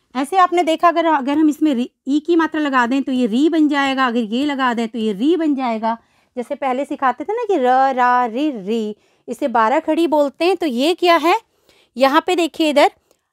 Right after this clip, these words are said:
र प्लस ई, तो र प्लस ई मैंने आपको यहाँ पे नियम बताया है कि ये देखिए र, अगर अ के साथ आप ई जोड़ोगे तो क्या बन जाएगा? ए। तो हम क्या लिखेंगे? इसको नरेंद्र नहीं लिखेंगे,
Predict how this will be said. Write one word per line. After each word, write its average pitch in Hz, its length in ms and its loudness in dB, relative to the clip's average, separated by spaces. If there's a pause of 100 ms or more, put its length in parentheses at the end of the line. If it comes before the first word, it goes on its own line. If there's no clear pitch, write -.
(320)
र 277 280 6 (260)
प्लस 302 340 -2 (140)
ई, 254 260 -8 (380)
तो 277 80 4
र 247 280 6
प्लस 349 300 2
ई 302 200 -2
मैंने 294 200 -4
आपको 285 240 -2
यहाँ 277 180 -2
पे 285 100 -4
नियम 262 240 -2
बताया 262 340 2
है 285 80 2
कि 277 120 -10
ये 240 160 0
देखिए 240 340 0
र, 202 100 0 (400)
अगर 240 320 -2
अ 311 180 4
के 294 160 -4
साथ 269 260 -2
आप 254 140 0 (120)
ई 277 180 -4
जोड़ोगे 214 400 0
तो 233 100 -2
क्या 214 160 -2
बन 208 180 -4
जाएगा? 220 340 0 (100)
ए। 185 240 -6 (340)
तो 269 40 -4
हम 294 120 -2
क्या 330 120 -8
लिखेंगे? 330 360 -6
इसको - 180 -12
नरेंद्र 269 480 -2
नहीं 381 180 0
लिखेंगे, 220 460 -2